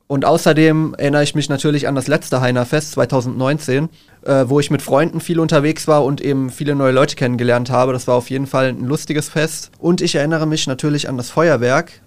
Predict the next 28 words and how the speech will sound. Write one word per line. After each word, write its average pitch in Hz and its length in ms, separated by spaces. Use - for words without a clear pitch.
weil 123 280
das 135 220
habe 151 240
ich 127 100
damals 135 300
auf 123 100
dem 123 140
Hinkelsturm 131 500
beobachtet, 117 640
was 113 160
nochmal 120 300
eine 117 160
völlig 135 320
andere 123 240
Perspektive 123 720
war, 123 240
als - 220
wenn 123 80
man 131 180
das - 560
vom 123 440
Luisenplatz 127 760
oder 113 560
sonst 131 340
wo 123 120
vom 120 200
Boden 120 280
beobachtet. 113 680